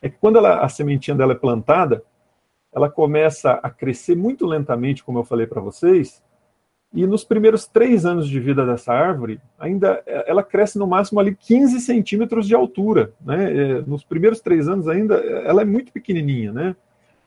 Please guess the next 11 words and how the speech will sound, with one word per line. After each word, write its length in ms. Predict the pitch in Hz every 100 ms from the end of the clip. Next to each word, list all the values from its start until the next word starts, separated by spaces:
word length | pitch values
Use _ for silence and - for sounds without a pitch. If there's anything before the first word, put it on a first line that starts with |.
| _
Então, 380 | 147 220 247 214
às 180 | 160
vezes, 580 | 156 214 185 147 120 - _ _ -
algumas 480 | - 135 143 160 131
árvores 340 | 160 185 170
têm 120 | - 190
até 260 | - 214
menos, 420 | 226 190 226 185
né? 120 | 127 160 180 151 143 143
Existem 340 | 135 147 170 185
árvores, 560 | 170 165 165 139 -